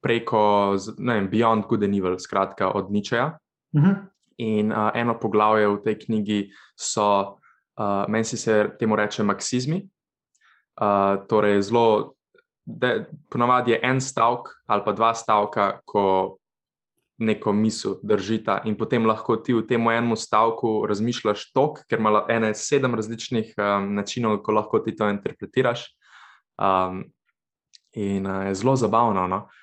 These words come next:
Speaker 1: potem z nekom, recimo, se tako ob čaju pogovarjati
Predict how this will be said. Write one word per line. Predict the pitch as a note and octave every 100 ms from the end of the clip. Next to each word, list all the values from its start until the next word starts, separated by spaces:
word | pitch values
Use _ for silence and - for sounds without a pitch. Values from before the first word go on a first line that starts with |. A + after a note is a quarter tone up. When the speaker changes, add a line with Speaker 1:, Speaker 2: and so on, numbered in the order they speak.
| _ -
Speaker 1:
potem | G#2+ A2 G2 F#2+
z | F#2+
nekom, | G2 F#2+ A2+ G2
recimo, | G2 - G2+ F#2+
se | G2+
tako | - G2+
ob | G2+ -
čaju | - G2+ G2 F#2 - -
pogovarjati | G2+ G2 G2 G2 F#2 -